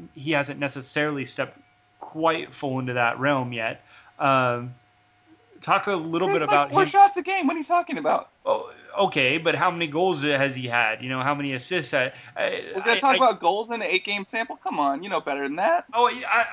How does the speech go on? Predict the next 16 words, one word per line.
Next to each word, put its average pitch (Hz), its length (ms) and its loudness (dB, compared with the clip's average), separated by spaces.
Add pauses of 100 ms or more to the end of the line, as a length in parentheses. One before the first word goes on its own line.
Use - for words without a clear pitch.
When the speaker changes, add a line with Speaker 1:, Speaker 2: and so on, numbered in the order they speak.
(400)
Speaker 1:
I, 233 40 0
again, 214 440 2
again, 196 520 2 (360)
I, 170 200 -4 (100)
I'm 190 220 2
not, 208 260 4
I'm 175 280 2
not, 175 200 0
I'm 175 160 -2
not 202 220 0
criticizing 185 720 0
his 175 160 -2
play. 165 220 4
I'm 165 120 0
just 165 140 -2
saying 165 180 0